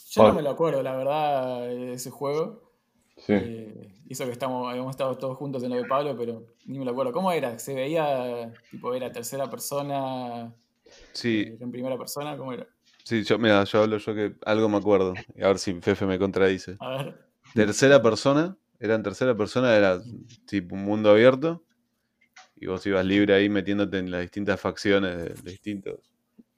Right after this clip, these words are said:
Speaker 1: Tipo
Speaker 3: eh,
Speaker 1: cámara, G T A, eso.
Speaker 3: Sí, sí, sí.
Speaker 1: ¿Sí?
Speaker 3: Tercera persona arriba, open world, claro,
Speaker 2: Era, era una
Speaker 3: clásico.
Speaker 2: especie de,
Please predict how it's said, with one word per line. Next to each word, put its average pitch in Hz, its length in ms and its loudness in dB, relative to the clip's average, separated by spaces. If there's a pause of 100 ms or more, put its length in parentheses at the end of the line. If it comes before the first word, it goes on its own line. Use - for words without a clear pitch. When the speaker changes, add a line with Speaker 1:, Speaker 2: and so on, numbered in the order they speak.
(880)
Speaker 1:
Tipo 147 180 -6
Speaker 3:
eh, - 20 -6
Speaker 1:
cámara, 175 320 0
G 151 120 -8
T 135 120 -2
A, 143 240 -2
eso. 139 200 -8 (460)
Speaker 3:
Sí, 151 280 6
sí, 120 100 -2
sí. 104 140 -6
Speaker 1:
¿Sí? 135 240 -14
Speaker 3:
Tercera 98 380 0
persona 98 300 -2
arriba, 98 400 0 (200)
open 95 300 -10
world, 98 260 -4
claro, 98 260 -2
Speaker 2:
Era, 143 140 8
era 135 140 8
una - 40 6 (100)
Speaker 3:
clásico. 92 180 0
Speaker 2:
especie - 280 6
de, - 100 -4